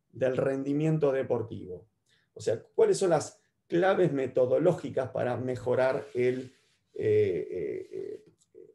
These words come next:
pa-, para mejorar el conocimiento? Saber si un efecto nutricional realmente mejora o no el rendimiento. Lo que hay que tener en cuenta es esto, el coeficiente de variación del test retest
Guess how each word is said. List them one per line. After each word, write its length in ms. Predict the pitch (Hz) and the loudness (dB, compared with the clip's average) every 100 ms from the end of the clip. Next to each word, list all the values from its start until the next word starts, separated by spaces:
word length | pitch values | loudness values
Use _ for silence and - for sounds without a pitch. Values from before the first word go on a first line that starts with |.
| _ _ _ _ | _ _ _ _
pa-, 140 | - | -18
para 220 | - 143 | -4 0
mejorar 440 | 147 160 165 180 180 | 0 2 4 4 4
el 100 | 160 | 2
conocimiento? 800 | 147 139 113 139 160 131 110 104 | 2 2 -2 0 2 2 -2 -6
Saber 360 | 113 139 175 | 0 4 4
si 140 | 165 175 | 2 -2
un 80 | |
efecto 380 | 147 - 165 151 | -2 -4 -4 -4
nutricional 720 | 143 123 127 127 156 165 175 - _ _ - | -4 -6 -8 -4 0 0 -2 -10 _ _ -6
realmente 520 | 123 147 156 165 139 | 0 4 6 6 4
mejora 400 | 131 110 151 147 | 0 2 4 4
o 80 | 127 | 2
no 300 | 135 143 - | 0 -2 -4
el 340 | 120 127 131 - | -2 0 -2 -4
rendimiento. 920 | 117 127 127 117 113 104 82 80 - _ _ _ _ _ _ _ _ _ _ _ _ _ _ _ _ | -2 0 2 0 -2 -2 -6 -14 -18 _ _ _ _ _ _ _ _ _ _ _ _ _ _ _ _
Lo 220 | 170 185 180 | 0 0 2
que 180 | 196 | 2
hay 160 | 202 226 | 4 4
que 100 | - | 4
tener 140 | 190 | 4
en 120 | 180 165 | 4 4
cuenta 240 | 214 208 | 2 2
es 160 | 165 170 | 2 0
esto, 440 | 110 - - - _ | -2 -8 -20 -20 _
el 220 | 143 151 | 0 0
coeficiente 720 | 170 170 165 160 - 262 240 | 2 2 2 -6 -4 -6 0
de 60 | 165 | 0
variación 760 | 143 131 135 - 110 110 127 - _ _ _ | 2 -2 -6 -2 0 0 -4 -12 _ _ _
del 420 | 120 127 135 - _ _ _ _ _ _ _ | 2 2 0 -12 _ _ _ _ _ _ _
test 440 | 226 226 - - _ - | 8 8 2 -12 _ -6
retest 840 | 143 170 214 214 170 135 - - | 2 4 4 6 6 4 -2 -12